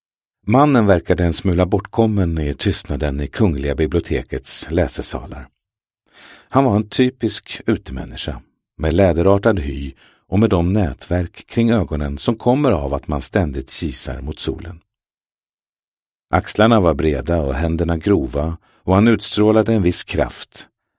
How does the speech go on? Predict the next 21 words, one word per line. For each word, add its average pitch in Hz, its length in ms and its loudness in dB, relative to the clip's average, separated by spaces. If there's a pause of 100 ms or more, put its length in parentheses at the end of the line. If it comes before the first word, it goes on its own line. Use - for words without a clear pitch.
(120)
men, 71 380 -2
eh, 67 260 -4
muskelmassorna 87 920 0
var 98 120 0
på 117 140 -2
väg 73 260 -2
att 73 120 -6
lösas 80 360 -2
upp - 160 -8
i 80 40 -2
fett. - 480 -10 (920)
Trots 135 380 2
att 113 120 0
han 87 140 2
försökte 82 380 0
dra 85 200 0
in 85 220 0
magen 76 580 -2
var 78 100 0
kampen 87 520 0
ojämn, 73 560 -4